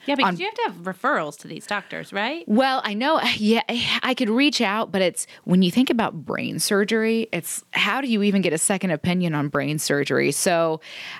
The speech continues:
Speaker 2: I, I just had to sit back. I started to look at all my resources, make my list. You know, I've worked at Cerner for a long
Speaker 1: I was gonna
Speaker 2: time,
Speaker 1: say, did your
Speaker 2: and
Speaker 1: job
Speaker 2: that's
Speaker 1: come in into that?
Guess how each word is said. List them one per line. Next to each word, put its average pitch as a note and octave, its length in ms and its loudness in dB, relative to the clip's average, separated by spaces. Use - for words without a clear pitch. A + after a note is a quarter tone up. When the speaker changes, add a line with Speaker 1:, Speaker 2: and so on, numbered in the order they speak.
Speaker 2:
I, F3+ 140 -2
I F3 140 -4
just F#3+ 180 -2
had G#3+ 140 -2
to D3 40 -6
sit - 280 -4
back. E3 360 -4
I F3 60 -8
started D#3+ 280 -2
to D#3+ 80 0
look D#3+ 200 0
at D3+ 300 -4
all D#3+ 140 -2
my D3+ 100 -2
resources, F3 840 0
make D3 240 -2
my A#2 160 -2
list. F3+ 720 0
You D#3+ 80 -4
know, C#3 140 -2
I've C3+ 180 -4
worked D3+ 220 -2
at - 80 -4
Cerner D#3 400 0
for C3+ 140 -4
a C3 60 -4
long C3+ 140 -4
Speaker 1:
I D3 40 -2
was C#3+ 80 -4
gonna A3+ 140 2
Speaker 2:
time, D3 140 0
Speaker 1:
say, D3+ 380 0
did F3 140 -4
your F3 100 0
Speaker 2:
and E3 60 -2
Speaker 1:
job F3 100 -2
Speaker 2:
that's D#3+ 180 -2
Speaker 1:
come G3 100 -2
in F#3 220 0
into F#3 260 -8
that? F#3+ 200 -2